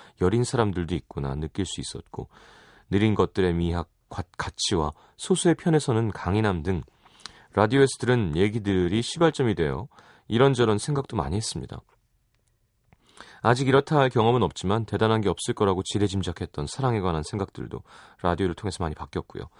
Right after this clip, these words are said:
또 엄마 아빠가 왜 라디오를 좋아하시는지, 아빠가 왜 라디오 피디가 그토록 하고 싶어 하셨는지도 조금은 이해하게 됐습니다. 감사합니다. 제가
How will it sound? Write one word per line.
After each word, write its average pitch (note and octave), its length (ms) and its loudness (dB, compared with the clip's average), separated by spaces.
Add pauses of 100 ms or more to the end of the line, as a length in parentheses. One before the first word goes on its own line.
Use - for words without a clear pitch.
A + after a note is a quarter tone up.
(1120)
또 G3 100 10
엄마 D#3+ 220 6
아빠가 D#3+ 240 0
왜 D3 260 4
라디오를 A#2+ 360 0
좋아하시는지, F#2 880 -2
아빠가 G#2 320 -2
왜 A2 320 2
라디오 F#2+ 340 0
피디가 A#2+ 440 -2
그토록 - 540 -2 (160)
하고 D#3 240 4
싶어 - 340 -4
하셨는지도 A2 520 0
조금은 F#2+ 420 0
이해하게 F2+ 380 0
됐습니다. - 500 -10 (1000)
감사합니다. A2 460 2
제가 A2+ 260 0